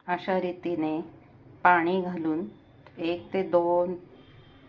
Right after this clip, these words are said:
मिनटं ही भाजी तशीच ठेवावी. त्यात थोडेसे मीठ व हळद घालून ती स्वच्छ धुवून घ्यावी, जेणेकरून त्याचे निर्जंतुकीकरण होऊन भाज्या स्वच्छ होतील व ताज्या बनतील त्यासाठी.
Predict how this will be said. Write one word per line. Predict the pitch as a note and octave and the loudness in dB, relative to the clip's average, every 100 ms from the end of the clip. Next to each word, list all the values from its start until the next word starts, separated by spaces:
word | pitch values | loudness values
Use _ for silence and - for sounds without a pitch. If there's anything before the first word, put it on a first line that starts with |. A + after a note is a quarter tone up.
| - | -2
मिनटं | F3 E3+ D#3 E3 | 2 2 0 -2
ही | F#3 F#3 - F3 | -2 -4 -8 -6
भाजी | E3+ E3+ D3+ E3 F3+ F#3 | -2 -2 -2 -4 -2 -2
तशीच | F#3 G3+ G#3 | 0 -4 -4
ठेवावी. | E3+ D3+ D3+ D3 G#3 - - - - | -4 -2 -2 -2 -6 -10 -20 -14 -2
त्यात | F#3 F#3 | -2 0
थोडेसे | - F3+ F3+ F#3+ | -4 -2 -2 -4
मीठ | F3+ F#3 F#3+ - | -2 -2 -4 -2
व | F3+ | -2
हळद | F3 E3 E3 E3 | 0 -2 0 -2
घालून | D#3 F3 D3 F#3 G#3 - - - - | -4 -4 -4 -4 -8 -14 -20 -20 -6
ती | F#3+ | -4
स्वच्छ | F#3+ F#3+ G3 - | -4 -4 -4 -4
धुवून | G3+ F3 E3+ E3 | -4 -2 -2 0
घ्यावी, | E3 D3+ E3+ | 0 0 -2
जेणेकरून | F3+ E3+ D#3+ F3 F3+ F3 F3+ | -4 -2 0 -2 0 -2 -2
त्याचे | E3+ D#3+ E3+ G#3 - - - F3 | -4 -4 -4 -4 -8 -20 -8 0
निर्जंतुकीकरण | F#3+ G3 F#3 F3+ F3+ F#3 F#3 F#3 F3 F3 E3+ | 2 2 2 0 0 -4 -4 0 2 2 0
होऊन | E3+ E3+ F#3 | -2 -2 -4
भाज्या | E3+ D#3+ D#3+ F3 | -4 -4 -2 -4
स्वच्छ | - F3+ F3+ - | -2 -4 -2 -2
होतील | F#3 F3 E3+ E3 | -2 -2 -4 -2
व | E3+ | -2
ताज्या | F3+ F3+ D#3 D#3+ F3 - - - - - - | 2 2 2 -2 -4 -6 -20 -20 -20 -18 -4
बनतील | E3 D#3+ C#3+ C#3+ C3 - - - | -2 0 0 -2 -2 -10 -12 0
त्यासाठी. | E3 D#3+ C#3+ - - | 0 0 -4 -4 -8